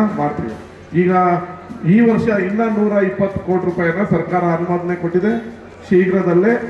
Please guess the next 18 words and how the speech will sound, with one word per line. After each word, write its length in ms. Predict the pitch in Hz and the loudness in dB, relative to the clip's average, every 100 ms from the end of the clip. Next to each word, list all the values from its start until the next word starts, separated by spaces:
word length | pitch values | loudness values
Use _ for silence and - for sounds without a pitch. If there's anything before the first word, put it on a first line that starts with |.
| - | -6
ಅದರ 160 | 151 165 165 | -4 -2 0
ಟೆಂಡರ್ 260 | 170 170 170 | 0 2 0
ಅನ್ನು 160 | 165 170 165 | 0 -2 -2
ಕೂಡ 100 | 190 240 - - - - 139 | 0 0 -4 -12 -18 -14 -2
ಮಾಡ್ತೀವಿ. 400 | 156 185 - 113 - - - - 160 | 0 0 0 -2 -8 -14 -20 -4 0
ಇದಿಷ್ಟೆಲ್ಲ 460 | 190 - 226 220 240 226 - - - | 4 4 4 4 4 4 0 -4 -6
ಕಾಂಗ್ರೆಸ್ 380 | 175 180 185 175 | -4 -4 -4 -4
ಸರ್ಕಾರ 280 | 165 165 170 165 | -6 -4 -4 -2
ಅಧಿಕಾರಕ್ಕೆ 440 | 165 165 170 165 160 | -2 -2 -4 -4 -4
ಬಂದ್ಮೇಲೆ, 340 | 165 175 185 196 160 | -4 -2 -2 -2 -4
ನೀವು 160 | 165 165 160 | -2 -2 -2
ನನ್ನನ್ನ 280 | 156 151 151 147 | -4 -4 0 0
ಎಮ್ 100 | 170 | 2
ಎಲ್ 120 | 175 | 2
ಎ 60 | 170 160 | 2 0
ಮಾಡಿದ್ಮೇಲೆ 420 | 156 147 190 247 - - - - 147 | -2 -2 -2 -2 -6 -14 -16 -8 -6
ಇಷ್ಟು 300 | - 165 165 | 0 0 2
ಸರ್ಕಾರ, 300 | 151 - 165 | 0 2 0